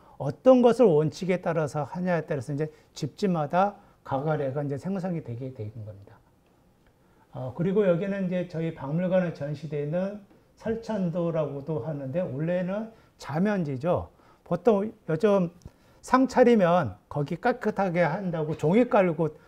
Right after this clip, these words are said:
보통 음식 놓잖아요. 그와 마찬가지로 제사상에도 원래 종이를 깔았습니다. 그래서 이제 요거는 오래 쓰기 위해서 콩 기름을 먹인 것이고요. 여기도 이제 그 제사상 차림이 이제 그 차리기 어렵기 때문에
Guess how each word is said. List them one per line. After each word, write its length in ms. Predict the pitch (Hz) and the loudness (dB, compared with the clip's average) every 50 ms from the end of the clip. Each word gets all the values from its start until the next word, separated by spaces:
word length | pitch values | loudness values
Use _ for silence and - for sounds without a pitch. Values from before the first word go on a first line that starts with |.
| _ _ | _ _
보통 320 | - 147 - - 170 143 151 | -12 -10 -6 -2 -2 0 2
음식 240 | 165 180 165 - 196 | 2 2 0 0 -2
놓잖아요. 640 | 160 135 117 - 123 120 117 127 156 185 135 92 - - _ _ _ - _ _ | -2 -2 -4 -4 -6 -4 -4 -2 -2 -2 -4 -6 -8 -14 _ _ _ -20 _ _
그와 280 | - 165 180 220 240 | 0 4 4 6 6
마찬가지로 800 | 208 151 127 117 - - 190 180 170 160 139 147 147 208 175 131 | 6 4 2 0 -2 -4 -2 0 0 0 0 0 0 0 0 0
제사상에도 720 | - 143 156 156 208 226 226 - 185 175 165 160 165 156 | -2 -4 -2 0 0 -2 0 -2 -2 -2 -2 0 0 0
원래 320 | 135 139 151 165 175 180 - - _ _ _ _ | 0 2 2 0 0 0 -4 -10 _ _ _ _
종이를 520 | - - 135 143 160 170 160 170 175 175 | -6 -4 -2 0 0 0 0 -2 -2 -2
깔았습니다. 720 | - 214 233 226 233 - 170 131 123 117 117 104 104 110 - _ _ _ _ _ _ | 0 0 2 0 0 -4 -6 -8 -6 -6 -8 -8 -8 -12 -16 _ _ _ _ _ _
그래서 260 | - 160 151 - 190 | -10 -8 -6 -6 -6
이제 300 | 160 151 175 180 170 - - - _ _ - | -4 -4 -4 -6 -6 -8 -14 -20 _ _ -6
요거는 240 | 151 160 208 208 190 | -2 -2 0 0 0
오래 320 | 160 - 151 170 214 226 | 0 0 0 2 2 2
쓰기 300 | 220 - - 233 196 233 | 2 2 -2 -2 0 2
위해서 520 | 220 185 156 - - 214 202 127 - - - - | 2 2 0 -2 -2 -2 0 0 -2 -4 -10 -6
콩 260 | - 226 240 233 226 | -4 -2 -2 -2 -2
기름을 420 | 196 214 175 175 175 175 175 175 | -4 -4 -4 -2 -2 -2 -2 -4
먹인 380 | 135 123 117 120 151 147 139 135 | -4 -4 -6 -4 -6 -6 -6 -6
것이고요. 560 | 131 120 117 - - 120 127 170 185 - - - _ _ _ _ _ _ _ _ - | -6 -6 -8 -8 -8 -6 -4 -2 -2 -4 -4 -10 _ _ _ _ _ _ _ _ -8
여기도 420 | 143 165 165 180 202 202 214 202 | -6 -4 -2 -2 -2 -2 -2 -2
이제 380 | 196 175 147 170 175 180 175 180 - _ _ _ _ _ _ _ | -4 -4 -2 -2 -2 -2 -2 -6 -12 _ _ _ _ _ _ _
그 520 | - 175 160 156 156 151 147 143 - - - _ _ _ _ _ _ _ _ _ _ _ _ _ _ _ _ | -10 -8 -6 -4 -2 -2 -2 -4 -6 -10 -14 _ _ _ _ _ _ _ _ _ _ _ _ _ _ _ _
제사상 560 | _ - 170 170 214 214 - - 220 208 202 | _ -6 -4 -2 -2 -4 -2 -2 -2 -4 -4
차림이 360 | - 180 175 165 160 165 160 | -6 -6 -4 -4 -4 -4 -4
이제 200 | 147 156 151 - - - | -6 -6 -8 -10 -12 -14
그 180 | - 139 120 - | -12 -12 -12 -8
차리기 400 | - - 233 254 254 208 233 226 | -2 0 2 4 4 6 6 6
어렵기 800 | 180 160 156 160 165 196 190 185 185 - - _ - 175 - | 6 4 4 2 2 2 2 0 -2 -6 -12 _ -12 -12 -6
때문에 500 | - 170 147 135 143 165 185 208 220 - | -4 -4 -4 -2 -2 -2 -2 -2 -4 -8